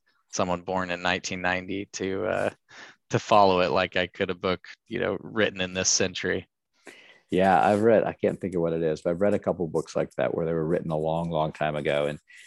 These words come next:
Speaker 2: it's tough. Um, I, I think, oh, you know, you get a certain way through the book, and then you're, you're, you're able to start digesting a little better.
Speaker 1: Mm-hmm.
Speaker 2: Um,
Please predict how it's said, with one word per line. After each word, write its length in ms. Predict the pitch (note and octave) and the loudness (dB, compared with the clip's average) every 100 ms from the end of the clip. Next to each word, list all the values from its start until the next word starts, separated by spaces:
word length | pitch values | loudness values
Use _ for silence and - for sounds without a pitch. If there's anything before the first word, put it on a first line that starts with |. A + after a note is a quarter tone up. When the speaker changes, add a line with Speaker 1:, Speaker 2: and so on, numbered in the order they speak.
| - - _ _ _ | -20 -20 _ _ _
Speaker 2:
it's 220 | G2+ - | -2 -2
tough. 460 | - - A2+ - - _ _ | 0 4 4 4 -2 _ _
Um, 420 | E2+ D2+ D#2 D2 - _ _ - | -6 -2 -2 -4 -14 _ _ -10
I, 80 | - | -8
I 40 | - | 2
think, 200 | C3 A2+ | 4 8
oh, 220 | G#2+ - | 6 4
you 80 | G#2 | -2
know, 40 | E2+ | 0
you 120 | F2 | 2
get 180 | G2+ - | 2 0
a 60 | - | -12
certain 340 | - G2 F2 | -2 0 0
way 180 | E2+ D2+ | -2 -2
through 300 | - - C#3 | -2 4 6
the 100 | G2 | 6
book, 340 | D#2 D#2+ D2+ | 4 0 0
and 100 | E2 | -4
then 80 | D#2+ | -4
you're, 200 | D#2 D2+ - | -4 -6 -4
you're, 180 | D2 D#2+ | -2 0
you're 140 | E2 | 0
able 220 | E2 C#2+ | 0 -2
to 60 | D#2 | -4
start 380 | - F#2 D#2+ - - - | -4 2 2 0 -10 -4
digesting 600 | D2 D2 D2+ - D2+ D2+ | -2 0 -2 -2 -8 -4
a 60 | |
little 200 | D2+ D2+ | -2 -2
better. 380 | D2+ D2 D2+ D2 | -2 -2 0 -2
Speaker 1:
Mm-hmm. 680 | G2 G2 - - _ _ - | -6 -12 -16 -20 _ _ -10
Speaker 2:
Um, 260 | D2+ C#2+ | -8 -8